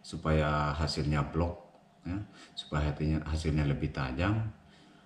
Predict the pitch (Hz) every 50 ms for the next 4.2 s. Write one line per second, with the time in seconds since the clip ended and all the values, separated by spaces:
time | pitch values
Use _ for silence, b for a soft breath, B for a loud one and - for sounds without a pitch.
0 | B - - B B B B B - - 87 85 85 82 78 76 - - 101 104
1 | 107 107 107 107 104 101 - - 90 87 85 85 82 82 95 98 92 - - -
2 | - 92 87 82 76 82 80 80 80 82 85 85 - - 85 76 - - 87 87
3 | 87 87 - 110 - - 71 71 - 76 80 80 80 85 82 80 82 80 80 78
4 | - 80 76